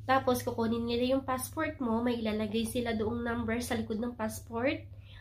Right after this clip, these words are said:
Yung name mo at saka yung number. Ewan ko anong number na yun. Yun, may nakalagay doon. Tapos, papasukin ka na sa loob. Pagpasok mo naman sa loob, ando naman yung x-ray. Na lahat ng documents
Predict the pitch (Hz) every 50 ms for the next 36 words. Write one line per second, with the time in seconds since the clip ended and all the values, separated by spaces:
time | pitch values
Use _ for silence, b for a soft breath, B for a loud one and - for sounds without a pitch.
0 | B B - 233 240 233 226 226 226 233 233 233 226 220 220 226 220 208 214 -
1 | - 220 220 214 214 214 214 208 208 208 208 208 202 196 196 - - - - -
2 | - - - 202 214 208 208 196 196 - 233 233 233 220 208 220 220 220 214 214
3 | 214 214 208 208 208 202 196 208 214 208 214 214 214 226 247 247 254 - b b
4 | b b b b b b b b b - 226 220 214 208 202 202 196 - 202 202
5 | 202 190 196 196 196 190 - 220 233 247 247 233 226 226 247 254 254 - - 240
6 | 233 226 220 226 233 - - - - B B B B B B B - 220 220 220
7 | 214 208 - 233 220 226 226 226 220 226 220 220 220 - 247 254 269 285 233 254
8 | 262 262 - 226 214 - - 220 226 220 285 - 311 311 320 320 320 320 320 330
9 | 320 311 302 285 285 302 311 302 - B B B B B B B - 247 247 226
10 | 254 254 254 247 247 240 233 233 226 233 240 254 277 311 330 330 320 - - -
11 | 254 254 - - - - 240 240 262 302 330 330 294 233 214 208 - - - -
12 | - _ _ - - - 226 226 226 220 220 233 226 226 - 233 226 226 220 220
13 | 220 220 - 226 233 254 302 330 320